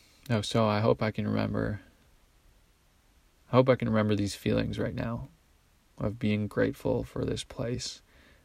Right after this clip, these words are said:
grateful for the people here, grateful for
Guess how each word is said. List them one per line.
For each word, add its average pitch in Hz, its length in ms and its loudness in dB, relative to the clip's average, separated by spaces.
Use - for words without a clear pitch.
grateful 117 400 -2
for - 160 -8
the 110 100 -4
people 104 360 0
here, 98 400 0
grateful 110 420 -4
for 101 680 -2